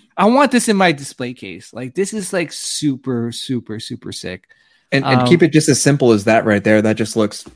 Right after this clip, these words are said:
Speaker 2: really cool together.
Speaker 1: Yeah. Oh, man.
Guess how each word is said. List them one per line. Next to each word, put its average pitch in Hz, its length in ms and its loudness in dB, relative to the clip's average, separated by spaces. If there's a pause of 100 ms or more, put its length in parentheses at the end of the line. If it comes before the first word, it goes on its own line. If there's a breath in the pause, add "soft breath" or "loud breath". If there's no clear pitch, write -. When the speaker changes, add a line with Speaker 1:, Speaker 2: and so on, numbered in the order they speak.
Speaker 2:
really 113 320 2
cool 107 260 -2
together. 101 500 -6 (340)
Speaker 1:
Yeah. 196 720 2 (800 soft breath)
Oh, 165 200 2
man. 117 400 0